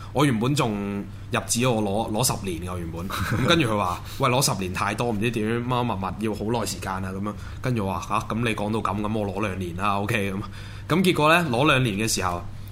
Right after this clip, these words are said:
Speaker 1: 咁佢就計條數俾我睇咯。嗱，如果每張五蚊，咁我每份我當你，誒，十，誒，十張啦，咁 OK。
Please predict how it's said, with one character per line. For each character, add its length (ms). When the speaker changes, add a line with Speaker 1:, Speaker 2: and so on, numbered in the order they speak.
Speaker 1:
咁 100
佢 40
就 80
計 200
條 140
數 160
俾 120
我 80
睇 180
咯。 220
嗱， 240
如 140
果 100
每 80
張 160
五 240
蚊， 220
咁 160
我 220
每 160
份 180
我 100
當 220
你， 400
誒， 460
十， 120
誒， 260
十 340
張 200
啦， 200
咁 180
OK。 280